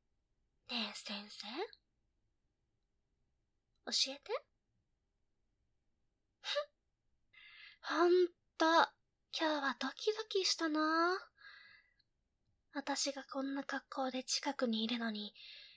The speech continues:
クラスのみんなは前向いて座ってるから、案外気づかないんだなっ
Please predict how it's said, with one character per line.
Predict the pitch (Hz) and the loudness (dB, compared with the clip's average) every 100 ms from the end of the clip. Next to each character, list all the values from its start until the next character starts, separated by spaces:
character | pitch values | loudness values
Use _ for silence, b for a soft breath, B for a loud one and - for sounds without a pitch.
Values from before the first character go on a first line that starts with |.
| _ - | _ -6
ク | 381 | 0
ラ | 403 | 2
ス | - 330 | 2 2
の | 269 | 2
み | 254 262 | 2 0
ん | 269 | 2
な | 262 | 2
は | 220 | 2
前 | 220 311 427 403 | 0 0 2 2
向 | 330 | 2
い | 285 | 2
て | 269 | -2
座 | - 254 | -2 -2
っ | 254 | 0
て | 277 | 2
る | 269 | 2
か | 247 | 0
ら、 | 233 - B B B B B - | -4 -6 B B B B B 4
案 | 277 330 320 | 6 6 6
外 | 294 269 254 | 4 2 0
気 | - 240 | 0 2
づ | 311 | 2
か | 370 427 | 4 6
な | 415 392 | 8 10
い | |
ん | 330 | 8
だ | 302 | 6
な | 285 339 | 4 4
っ | 370 | 2